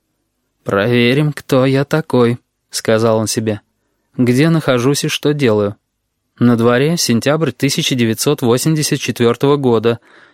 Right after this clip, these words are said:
Меня зовут Тенго Кавана. Я живу в кварталах Сугинами района Коэнзи.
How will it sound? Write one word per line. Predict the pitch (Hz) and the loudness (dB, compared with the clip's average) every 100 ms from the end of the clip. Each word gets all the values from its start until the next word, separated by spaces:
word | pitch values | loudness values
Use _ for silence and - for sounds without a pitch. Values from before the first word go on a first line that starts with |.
| _ | _
Меня | 117 110 107 110 | 0 2 2 2
зовут | 127 151 156 - | 2 0 -2 -2
Тенго | 175 175 139 123 | 0 0 0 0
Кавана. | 160 180 147 113 120 117 _ _ _ - | 0 0 0 0 -2 -6 _ _ _ -4
Я | 123 113 117 | 0 2 0
живу | 117 143 151 | 0 -2 -2
в | - | -2
кварталах | 156 147 139 135 143 | -2 0 0 -2 -2
Сугинами | - 131 151 127 113 143 | -4 0 0 0 0 0
района | 147 127 120 139 | 0 0 -2 -4
Коэнзи. | - 160 139 107 101 - | -2 -2 -2 -4 -6 -8